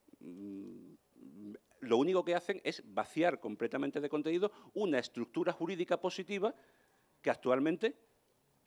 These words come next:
teóricamente o posiblemente, <laughs> no, no, afecta a todo, a todo, a todo nuestro comportamiento político, jurídico,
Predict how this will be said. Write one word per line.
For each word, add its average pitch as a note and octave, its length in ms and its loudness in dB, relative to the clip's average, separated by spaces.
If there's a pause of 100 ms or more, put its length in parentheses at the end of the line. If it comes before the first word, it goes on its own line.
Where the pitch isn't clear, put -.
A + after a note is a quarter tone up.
(280)
teóricamente E3+ 840 0 (280)
o C#3 140 2
posiblemente, E3 760 2 (1000)
<laughs> C#3+ 360 -4
no, C#3 200 -2
no, B2 300 0 (160)
afecta C#3+ 360 0
a - 20 -6
todo, B2 320 -4
a A2 80 -2
todo, A#2+ 300 -2
a G#2+ 60 -4
todo C3 160 0
nuestro B2+ 240 -4
comportamiento A#2 680 0 (360)
político, - 500 2
jurídico, C#3+ 640 2